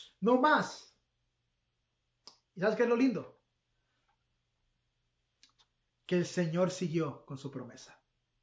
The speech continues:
Muchos piensan que, "Ah, no, no, yo tengo que tener fe para que Dios me bendiga. No, yo, si yo no tengo fe, el Señor no me va a bendecir". Esta historia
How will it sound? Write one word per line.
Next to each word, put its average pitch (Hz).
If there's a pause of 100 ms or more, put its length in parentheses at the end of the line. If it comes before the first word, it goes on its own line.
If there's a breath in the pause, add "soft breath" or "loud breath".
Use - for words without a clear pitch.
(1900 loud breath)
Muchos 254
piensan 254
que, 226
"Ah, 254
no, 269
no, 254 (200 loud breath)
yo 254
tengo 277
que 269
tener 247
fe -
para 220
que 240
Dios 233
me 247
bendiga. 196 (240 soft breath)
No, 254
yo, 254
si 240
yo 262
no 302
tengo 311
fe, 339 (120)
el 254
Señor 254
no 285
me 269
va 254
a -
bendecir". 233
Esta 349
historia 285